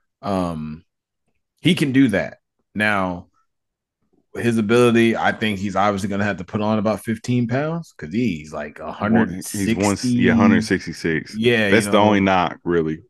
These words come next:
Speaker 2: on
Speaker 1: You
Speaker 2: him.
Speaker 1: know, so he's really, like, what, six one, but one sixty-six is
Speaker 2: Yeah. Ti-,
Speaker 1: that's
Speaker 2: it's tiny.
Speaker 1: crazy. Like, yeah, it's like high school kids are bigger than him. So,
Speaker 2: Yeah.
Speaker 1: um, at corner.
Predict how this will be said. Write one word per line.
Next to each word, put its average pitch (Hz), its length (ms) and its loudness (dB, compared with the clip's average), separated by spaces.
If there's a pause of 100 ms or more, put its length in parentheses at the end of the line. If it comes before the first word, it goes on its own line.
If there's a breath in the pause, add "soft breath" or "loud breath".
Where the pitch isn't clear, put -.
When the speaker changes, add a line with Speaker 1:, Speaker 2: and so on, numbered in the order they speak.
Speaker 2:
on 87 160 0
Speaker 1:
You 101 60 0
Speaker 2:
him. 98 60 -4
Speaker 1:
know, 98 200 -4
so 87 280 -6
he's 98 460 0
really, 117 400 4
like, 104 340 -2
what, 95 200 -6
six - 340 -6
one, 110 480 2
but 90 300 -6
one 113 300 0
sixty-six 110 1160 -8
is 71 160 -10
Speaker 2:
Yeah. 87 180 2 (560)
Ti-, 85 120 -4
Speaker 1:
that's 104 180 0
Speaker 2:
it's - 120 -10
tiny. 101 280 0
Speaker 1:
crazy. 71 400 -10
Like, 95 220 -8
yeah, 76 240 -8
it's 76 200 -20
like 82 140 -12
high 139 280 0
school - 340 -12
kids 82 240 -10
are 82 40 -16
bigger 113 300 2
than 76 160 -16
him. 73 300 -20
So, 95 260 -10
Speaker 2:
Yeah. 87 220 4 (600)
Speaker 1:
um, 90 560 -4 (280)
at - 160 -10
corner. - 580 2